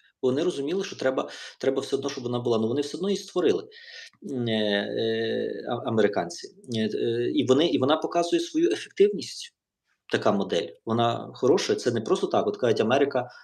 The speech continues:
от вона, бачите, вона там долар, е, вон-, е, до-, долар панівний, вона всюди, е, хоче там панувати і так далі. Ну, це вже факт.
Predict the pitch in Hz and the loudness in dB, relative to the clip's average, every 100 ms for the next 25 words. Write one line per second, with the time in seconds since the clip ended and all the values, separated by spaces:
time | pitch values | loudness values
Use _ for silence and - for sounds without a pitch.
0 | _ - 104 117 123 110 127 - 104 107 | _ -6 -2 0 2 4 2 2 -4 -2
1 | 104 - 90 127 147 127 - - - _ | -2 -4 2 4 4 2 -4 -18 -20 _
2 | - 110 104 101 101 101 104 110 113 107 | -4 0 2 4 2 0 0 0 2 2
3 | 120 135 123 123 110 101 95 101 160 135 | 2 4 4 4 4 0 0 -2 -2 0
4 | 107 101 - 110 104 110 104 104 117 107 | -2 -2 -2 -2 -2 2 2 2 -2 -2
5 | - 95 98 107 139 - 107 107 - 85 | -8 -8 -8 -2 -2 -2 -8 -8 -10 -12
6 | _ - - 120 127 - 160 - | _ -20 -6 -4 -4 -4 -4 -4